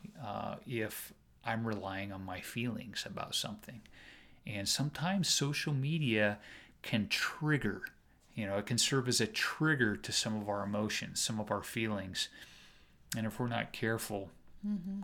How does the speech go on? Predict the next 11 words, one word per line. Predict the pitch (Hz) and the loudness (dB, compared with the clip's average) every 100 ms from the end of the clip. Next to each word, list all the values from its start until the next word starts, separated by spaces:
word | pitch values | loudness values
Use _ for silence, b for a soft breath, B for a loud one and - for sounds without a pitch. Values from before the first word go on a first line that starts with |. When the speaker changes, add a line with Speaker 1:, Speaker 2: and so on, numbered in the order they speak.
| - | -2
Speaker 1:
when | 110 | 0
we | 107 | 0
get | 107 117 110 | 0 -2 0
into | 107 104 | -2 0
that | 98 101 | -2 -4
comparison | 107 101 110 101 - 107 | -8 -4 -2 0 0 -2
game, | 101 95 95 95 b b b b b b b b b - - - | -6 -6 -8 -12 b b b b b b b b b -20 -20 -10
the | - 110 | 0 2
old | 107 98 | 2 0
joy | 92 101 101 101 98 92 | -2 2 4 4 2 -2
just | 98 85 - | -6 -4 -6